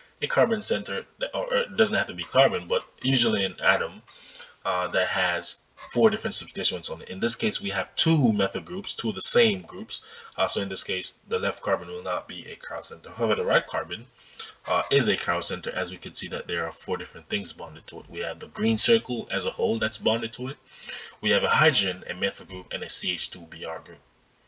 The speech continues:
Hmm? Now, what gets number one priority? We already know that our hydrogen gets number four. Uh, well, what gets number one? Well, I want you to think of the C H two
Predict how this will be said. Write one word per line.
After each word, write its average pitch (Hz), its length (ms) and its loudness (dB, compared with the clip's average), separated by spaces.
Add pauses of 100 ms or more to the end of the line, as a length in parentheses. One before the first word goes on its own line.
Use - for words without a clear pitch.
(240)
Hmm? 135 100 -10 (580)
Now, 113 80 6
what 180 160 12
gets 185 180 0
number 165 160 4
one 143 160 4
priority? 107 460 0
We 117 100 4
already 196 220 2
know 190 120 0
that 131 220 6
our 85 140 2
hydrogen 113 500 -4
gets 87 220 -8
number 85 200 -8
four. 87 360 -8 (500)
Uh, 127 200 -6 (1200)
well, 98 140 0
what 143 140 4
gets 143 180 -2
number 127 180 2
one? 107 300 -2 (400)
Well, 190 340 2 (960)
I 92 80 2
want 120 320 4
you 120 60 4
to 113 80 0
think 113 180 0
of 98 160 2
the 95 80 -4
C 110 320 4
H - 240 2
two 92 400 -2